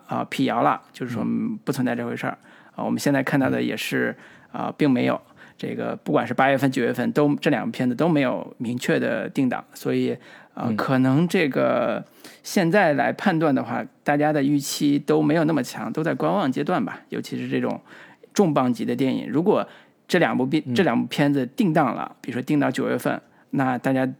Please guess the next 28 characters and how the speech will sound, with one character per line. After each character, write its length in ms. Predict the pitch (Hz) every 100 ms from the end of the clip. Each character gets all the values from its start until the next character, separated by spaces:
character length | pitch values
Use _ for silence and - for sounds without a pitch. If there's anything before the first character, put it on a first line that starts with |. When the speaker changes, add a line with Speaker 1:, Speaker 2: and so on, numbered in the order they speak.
| _ -
Speaker 1:
那 160 | 190
说 160 | 147 180
明 220 | 143 135
这 100 | 139
个 100 | 127
片 220 | - 139
方 100 | 131
就 140 | 135 131
非 160 | 156
常 100 | 160
有 120 | 131 113
信 200 | - 110
心， 120 | 240
九 100 | -
月 100 | 127
份 160 | 123 120
会 140 | 131
有 120 | 113
一 80 | 110
个 100 | -
非 140 | - 135
常 100 | 123
好 220 | - -
的 100 | -
这 120 | -
个 280 | - - - _ _ _
表 120 | - -
现 240 | - 135